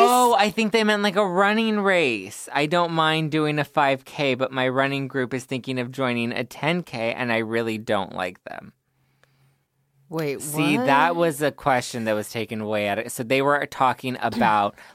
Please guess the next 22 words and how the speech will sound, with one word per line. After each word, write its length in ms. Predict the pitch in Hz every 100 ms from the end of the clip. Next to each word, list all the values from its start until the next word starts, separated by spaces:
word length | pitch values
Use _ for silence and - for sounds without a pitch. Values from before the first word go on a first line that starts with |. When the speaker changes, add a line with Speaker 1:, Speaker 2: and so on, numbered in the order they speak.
| -
Speaker 1:
like, 180 | 120 -
a 140 | 135
running 560 | 123 110 135 160 160 131
race, 400 | 107 73 85 -
not, 200 | 113 113
like, 320 | 117 110 - _ _ _ _ _ _
people 240 | - - 254
Speaker 2:
Wait, 120 | 285
what 180 | 285 339
was 160 | 392 392
the 60 |
Speaker 1:
race. 60 | 403
Speaker 2:
question 380 | 392 381 - 381
again? 440 | 381 392 381 359 -
Speaker 1:
Is 140 | 127 123
it 100 | -
wrong 340 | 143 131 131
to 120 | -
hate 320 | 127 - 110 -
a 60 | 113
certain 420 | - 107 104 95
race? 480 | 85 - - -